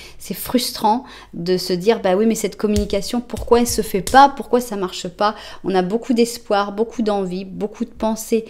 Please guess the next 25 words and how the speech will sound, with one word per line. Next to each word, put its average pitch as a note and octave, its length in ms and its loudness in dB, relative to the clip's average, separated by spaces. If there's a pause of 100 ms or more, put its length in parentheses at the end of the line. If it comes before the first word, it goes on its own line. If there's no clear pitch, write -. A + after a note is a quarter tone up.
(300)
euh, D#3+ 280 -2 (200)
vers G3+ 340 -2
cette A3 200 -4
personne G#3 540 0
et, F#3+ 320 -4
et F3+ 80 -2
pourtant, G#3 540 -4 (320)
on F3+ 80 0
n'arrive G3 380 -4
pas A3+ 340 2
à G3 120 -2
rentrer F#3+ 360 -6
en G3+ 80 -4
communication F#3 960 -4
avec F3+ 360 -6
elle F3+ 280 0
et F#3 100 -8
c'est, F#3 320 -10 (140)
c'est - 260 -2
difficile G3+ 480 -4
et, G3+ 240 0
et F#3+ 60 -4
c'est F#3 200 -8
frustrant. - 460 -12 (400)
Bien. F3+ 160 0